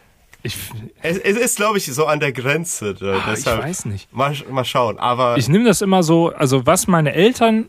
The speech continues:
Speaker 1: problemlos spielen, das nehm ich immer so als, als, äh, Indiz dafür, dass es ein Spiel des Jahres ist.
Speaker 2: Maßstab,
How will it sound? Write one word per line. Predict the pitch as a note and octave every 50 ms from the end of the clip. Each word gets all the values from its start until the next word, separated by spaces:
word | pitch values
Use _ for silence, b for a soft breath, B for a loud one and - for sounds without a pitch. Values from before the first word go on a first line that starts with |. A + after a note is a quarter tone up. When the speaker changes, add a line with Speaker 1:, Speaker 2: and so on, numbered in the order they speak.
| - - -
Speaker 1:
problemlos | - D#3+ C#3+ C#3 E3 G3+ A3 G#3+ G#3 F#3+ F3 - -
spielen, | - - - E3+ F#3 G3 G3+ G3
das | F3 D#3+ - -
nehm | F3 F3+ F3+
ich | D#3+ -
immer | - E3+ E3 D#3
so | C#3 D3 D3 D3
als, | - C#3 C3+ C3+ C3+ C3+ C3 - - -
als, | - - B2 B2 B2 B2 A#2+ A#2+ - - -
äh, | - - G#2+ G#2 -
Indiz | C#3 B2+ A#2+ A2 C3 D3+ D#3 - - -
dafür, | C#3+ B2+ - C#3+ C3
dass | B2 A#2+ - -
es | D#3+ - -
ein | B2 A#2+ A#2 -
Spiel | - - - D3+ E3+ E3+
des | C#3 A2+ - -
Jahres | A#2+ A2 G#2+ F#2+ G2 F#2+ -
ist. | -
Speaker 2:
Maßstab, | A2+ G#2+ G2+ F#2 F#2